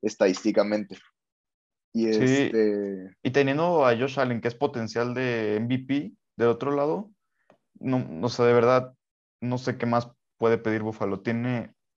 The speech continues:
Speaker 2: un tremendo equipazo y, y ellos, yo sé que ahorita Buffalo, la gente de Buffalo está muy feliz porque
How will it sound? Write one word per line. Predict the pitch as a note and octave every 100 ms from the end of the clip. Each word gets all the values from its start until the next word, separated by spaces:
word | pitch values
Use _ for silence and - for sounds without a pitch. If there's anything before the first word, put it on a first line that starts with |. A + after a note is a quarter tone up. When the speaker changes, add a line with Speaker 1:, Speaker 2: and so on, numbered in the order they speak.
| _ _ -
Speaker 2:
un | B2 B2+ - _
tremendo | A#2 A2+ A2+ A#2+
equipazo | A#2 G2+ G#2 G#2+ B2
y, | G#2+ G2+ G2 G2 F#2+ F#2+ - _ _ _ _
y | - A#2+ A2+ - _ -
ellos, | C3+ C#3 E3 D#3 _ _ _ _ _
yo | - D#3+
sé | F3
que | E3 E3 C3 - -
ahorita | A2+ B2+
Buffalo, | B2+ C3 A#2+ B2
la | A#2
gente | G2+ A2 G#2+
de | A#2
Buffalo | G#2 A2+
está | A2 A2+
muy | A#2
feliz | A2 G#2+ G#2+
porque | A2+ G#2 G2